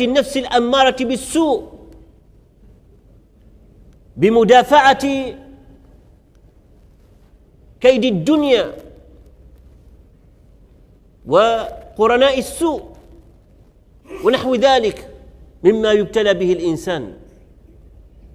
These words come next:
لكن الخطاب هنا جاء إلى هذا العلو في الغاية،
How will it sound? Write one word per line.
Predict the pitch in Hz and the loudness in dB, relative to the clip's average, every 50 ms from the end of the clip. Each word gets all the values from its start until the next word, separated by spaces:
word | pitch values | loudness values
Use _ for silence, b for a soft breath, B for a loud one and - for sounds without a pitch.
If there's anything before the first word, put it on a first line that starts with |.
| - - - - - - _ _ _ _ _ _ _ _ _ _ _ _ _ _ _ - - - - _ - - _ - | -20 -20 -20 -20 -20 -20 _ _ _ _ _ _ _ _ _ _ _ _ _ _ _ -20 -20 -20 -20 _ -20 -20 _ -20
لكن | - 247 - - 208 214 208 | -20 -12 -8 -6 -4 -4 -4
الخطاب | 196 - 202 196 - 247 247 220 196 | -4 -4 -6 -6 -4 -4 -4 -2 -2
هنا | 208 175 220 269 262 262 262 262 269 262 - - - - - - - - - - _ _ _ _ - - | -2 -2 0 2 2 4 4 2 2 -2 -6 -12 -16 -18 -20 -20 -20 -20 -20 -20 _ _ _ _ -8 -2
جاء | 143 214 208 208 220 226 220 | -2 -2 0 0 -2 -2 -2
إلى | 208 214 208 - - - - - - - - - - | 0 -2 -2 -4 -6 -14 -20 -20 -20 -20 -20 -20 -18
هذا | - - 240 269 269 247 254 254 | -8 -2 0 2 2 4 2 0
العلو | 247 226 - 233 254 311 320 285 302 294 | 0 0 -2 -2 0 2 2 2 2 0
في | - 277 | 0 0
الغاية، | 262 247 202 233 214 190 160 120 - | 0 0 2 2 2 2 0 -2 -6